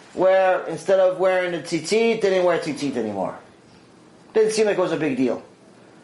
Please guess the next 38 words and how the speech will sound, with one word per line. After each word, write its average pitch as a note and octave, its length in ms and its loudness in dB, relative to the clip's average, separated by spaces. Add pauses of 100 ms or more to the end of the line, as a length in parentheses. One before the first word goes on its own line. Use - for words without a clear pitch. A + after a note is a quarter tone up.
(240)
Their A#2 100 -2
parents' A#3 420 0
parents, A3+ 880 -2 (280)
they A3+ 100 2
wore B3 220 2
tzitzit, D#3+ 580 -6 (800)
but D3 140 -6
their - 180 0
kippah G#3+ 320 0
got G3 220 2
a - 20 0
little F3+ 160 0
smaller. D3 440 -2 (1200)
And A#2 120 -4
maybe F3 120 2
watched F3+ 320 2
a E3 100 2
few F3 300 -2
shows E3 280 2
on D3+ 140 0
T C#3+ 160 -2
V. B2+ 300 -2 (880)
And D3 100 0
their A3+ 140 2
parents' A#3 380 -2
parents, A3 440 0
maybe A3 200 2
they G#3+ 120 2
didn't G3+ 180 0
watch G3 240 2
T G3+ 160 -2
V, A#3+ 520 0 (420)
but, - 300 -2
you - 120 0
know, G#3 160 2
they G3+ 120 2
played, G#3+ 320 0
uh, D#3+ 340 0